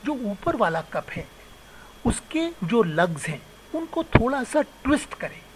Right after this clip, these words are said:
थोड़ा सा मोड़ें, जिससे कि वो ब्लेड्स बन जाए। अब जैसे ही आप इसे पंखे के नीचे लगेंगे, ऐसा लगेगा जैसे एक साबुन का बहुत बड़ा गुब्बारा गोल गोल घूम रहा हो। आपको ऐसे भी लगेगा,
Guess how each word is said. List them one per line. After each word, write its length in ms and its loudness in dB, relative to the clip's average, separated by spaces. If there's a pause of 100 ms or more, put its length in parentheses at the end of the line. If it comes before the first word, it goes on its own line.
(400)
थोड़ा 260 0
सा 180 0
मोड़ें, 480 4 (540)
जिससे 340 -6
कि 140 -6
वो 160 0
ब्लेड्स 540 2
बन 160 -4
जाए। 200 -12 (440)
अब 80 -2 (100)
जैसे 240 0
ही 60 -2
आप 220 -2
इसे 220 -2 (140)
पंखे 300 -4
के 100 -4
नीचे 240 -6
लगेंगे, 400 -10 (520)
ऐसा 280 4
लगेगा 340 6
जैसे 280 0
एक 100 -4
साबुन 420 -2
का 160 0
बहुत 520 2
बड़ा 240 6 (520)
गुब्बारा 480 -2 (960)
गोल 360 2
गोल 280 4
घूम 280 4
रहा 180 -2
हो। 100 -12 (720)
आपको 320 4
ऐसे 220 6
भी 100 0
लगेगा, 360 0